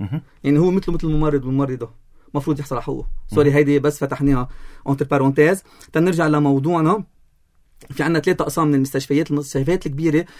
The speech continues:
Speaker 2: عم تدفع قسم كتير كبير من المعاش fresh dollar،
Speaker 1: مم.
Speaker 2: والباقي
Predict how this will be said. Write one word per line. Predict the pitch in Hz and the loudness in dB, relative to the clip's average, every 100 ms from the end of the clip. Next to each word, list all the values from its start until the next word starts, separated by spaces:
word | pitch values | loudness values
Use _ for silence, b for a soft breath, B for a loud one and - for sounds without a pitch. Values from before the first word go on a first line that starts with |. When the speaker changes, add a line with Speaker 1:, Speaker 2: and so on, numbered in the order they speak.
| B 127 | B -2
Speaker 2:
عم | 151 | 2
تدفع | 208 202 - 139 | 2 0 0 0
قسم | 180 - 156 | -2 -4 -6
كتير | - 175 | -4 -4
كبير | 160 135 160 147 | -4 -2 0 2
من | 139 | 2
المعاش | 143 139 135 143 139 - - _ - _ | 4 4 4 2 0 -4 -20 _ -20 _
fresh | - 156 139 | -2 2 2
dollar، | 139 135 190 - - _ - | 4 2 0 -4 -20 _ -10
Speaker 1:
مم. | 127 104 - - - - - - - - _ - - - - - | -8 -8 -10 -20 -20 -20 -20 -20 -20 -20 _ -20 -20 -20 -20 -4
Speaker 2:
والباقي | 156 143 170 156 135 | -2 2 2 2 -2